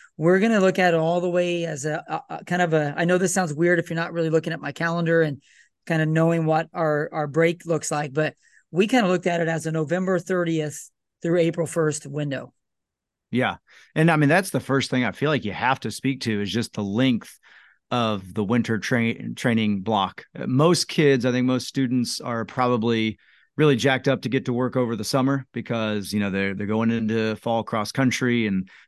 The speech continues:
Speaker 2: they wanna build up that training. But like you said, I mean, maybe eight or nine weeks at most nowadays. And, and you already spoke to how many of those weeks are kinda already taken up with whether a camp or, or,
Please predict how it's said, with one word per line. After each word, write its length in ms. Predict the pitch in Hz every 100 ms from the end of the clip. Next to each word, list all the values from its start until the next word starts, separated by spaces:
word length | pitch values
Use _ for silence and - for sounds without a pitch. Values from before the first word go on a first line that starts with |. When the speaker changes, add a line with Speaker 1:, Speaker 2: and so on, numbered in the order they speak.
| -
Speaker 2:
they 60 |
wanna 180 | 98 110
build 240 | 98 117 120
up 140 | 117
that 200 | 117 95
training. 540 | - 127 127 123 120 - _ -
But 100 | 123
like 240 | 131 139
you 120 | 160
said, 340 | 156 - 170 123
I 80 | 113
mean, 240 | 117 110
maybe 420 | 127 160 196 185
eight 180 | 127 147
or 100 | 165
nine 260 | 147 156 143
weeks 300 | 143 170 -
at 100 | 135
most 420 | 123 139 151 -
nowadays. 580 | 139 151 151 160 170 135
And, 220 | 113 95 _ - _
and 140 | 113 117
you 120 | 135
already 160 | 135
spoke 320 | 120 139 139 139
to 80 |
how 140 | 113 127
many 280 | 127 123 120
of 100 | 107
those 180 | 123
weeks 280 | 98 127 -
are 80 | 113
kinda 200 | 120 117
already 300 | - 123 123
taken 320 | 113 120 120
up 220 | 117 -
with 260 | 113 113 -
whether 220 | 113 110
a 100 | 113
camp 340 | - 127 120 110
or, 260 | 113 113
or, 380 | 120 117 113 104